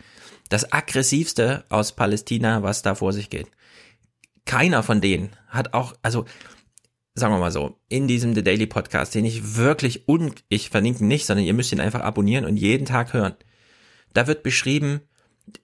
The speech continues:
diese palästinensischen Jungs, die sind so verzweifelt, die stehen einfach zu fünft in der Reihe und dann ist das eine Mutprobe,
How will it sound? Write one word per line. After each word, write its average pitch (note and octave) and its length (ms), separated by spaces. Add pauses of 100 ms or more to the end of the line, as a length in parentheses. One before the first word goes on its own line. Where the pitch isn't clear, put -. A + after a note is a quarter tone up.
(220)
diese B2 280
palästinensischen C3 880
Jungs, A#2 360 (160)
die G#2+ 100
sind B2+ 220
so D3+ 140
verzweifelt, C3 840 (960)
die G#2 80
stehen C#3+ 240
einfach B2 280
zu - 120
fünft D3+ 320
in A#2+ 100
der G2 140
Reihe C3 380 (440)
und A#2 160
dann B2 200
ist - 200
das B2 140
eine A#2+ 100
Mutprobe, C#3+ 720